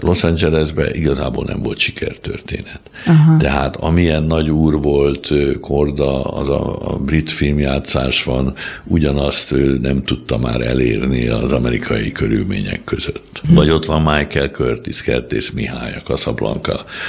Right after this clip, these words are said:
Speaker 2: Igen.
Speaker 1: semmi más nem csinált volna a filmtörténetben, már megérte, hogy,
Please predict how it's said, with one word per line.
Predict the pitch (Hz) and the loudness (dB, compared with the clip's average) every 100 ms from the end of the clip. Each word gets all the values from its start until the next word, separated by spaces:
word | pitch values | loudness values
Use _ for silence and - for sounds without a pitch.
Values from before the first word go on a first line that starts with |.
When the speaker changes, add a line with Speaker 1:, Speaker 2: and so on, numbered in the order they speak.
| - | 4
Speaker 2:
Igen. | 170 | 6
Speaker 1:
semmi | 156 - 82 | 6 6 6
más | 80 78 - | 6 4 2
nem | 78 | 0
csinált | - 73 71 65 | 2 2 0 0
volna | 71 71 | 2 2
a | 69 | 0
filmtörténetben, | - 76 69 69 67 76 69 67 60 67 | 2 2 2 0 0 0 0 0 0 0
már | 67 67 58 - - 64 | 0 0 0 -4 -6 -4
megérte, | 64 58 62 - 62 | 0 0 0 -2 -2
hogy, | 62 60 - | 0 0 -2